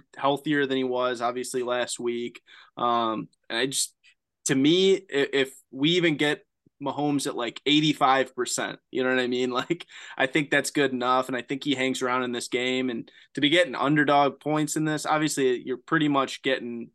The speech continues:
you know, whoever you pick. You might as well take the money line at some point, um, which is why I think the alt spread's a good look, too. But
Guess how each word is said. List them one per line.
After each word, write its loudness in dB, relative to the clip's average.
you -10
know, -6
whoever 2
you 2
pick. 0
You -2
might 2
as 0
well 2
take -6
the -8
money -4
line 0
at -12
some -2
point, -2
um, 0
which -2
is -6
why 4
I 2
think -4
the -2
alt 0
spread's -4
a -10
good 0
look, -4
too. 0
But -2